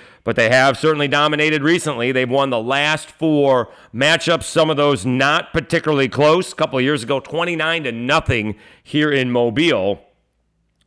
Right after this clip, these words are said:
And you could basically say, y-, you know, it's not going out on a, a huge limb, that this is, at least for control of the Sun Belt West.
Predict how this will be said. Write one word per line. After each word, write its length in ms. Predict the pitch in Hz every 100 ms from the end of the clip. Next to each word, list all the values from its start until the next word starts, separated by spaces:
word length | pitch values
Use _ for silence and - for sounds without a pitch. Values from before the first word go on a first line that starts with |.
| _ 110
And 520 | 117 113 113 113 95 - _
you 180 | - 131
could 220 | 120 101
basically 760 | 143 180 226 190 170 139 123 110 -
say, 680 | - 156 190 190 139 156
y-, 480 | 160 117 135 147 135
you 100 | 135
know, 140 | 123 151
it's 160 | 151
not 220 | 151 156 156
going 220 | 165 156
out 200 | 170 160
on 260 | 156 160
a, 60 | 147
a 200 | 139 120
huge 360 | 113 208 254 156
limb, 360 | 135 117 127 - - -
that 220 | 139 135
this 200 | 165 160
is, 500 | 156 156 156 143 - _ - - -
at 120 | 147
least 220 | 170 208
for 160 | - 170
control 760 | 143 123 - 208 190 135 135
of 100 | 131
the 80 | 127
Sun 280 | - 139 135
Belt 200 | 156 160
West. 560 | 180 202 - - -